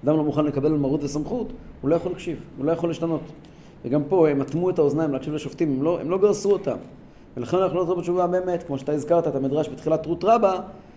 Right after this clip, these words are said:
"ויהי בימי שפוט השופטים, אוי לדור ששפטו את שופטיהם". ואוי לדור ששופטיו צריכים להישפט. טוב,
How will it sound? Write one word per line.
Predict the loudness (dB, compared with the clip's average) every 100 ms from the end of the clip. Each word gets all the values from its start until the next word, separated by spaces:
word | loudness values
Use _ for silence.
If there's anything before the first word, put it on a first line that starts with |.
| -18 2
"ויהי | 6 8
בימי | 6 4
שפוט | 0 0 -2
השופטים, | -4 -2 2 2 2 -2 -12 -6 4
אוי | 8
לדור | 8 8 6 6
ששפטו | 0 -2 4 4
את |
שופטיהם". | 2 -4 -2 0 -2 -8 -16 -20 -20 -20 -20 -20 -20 -20 -20 -14 0
ואוי | 4 6
לדור | 4 4 0
ששופטיו | -2 -4 -2 -2
צריכים | -2 -4
להישפט. | -2 -4 -8 -12 -14 -18 -20 -20 -20 -20 -20 -20 -20 -20 -20 -20 -20 -12
טוב, | -8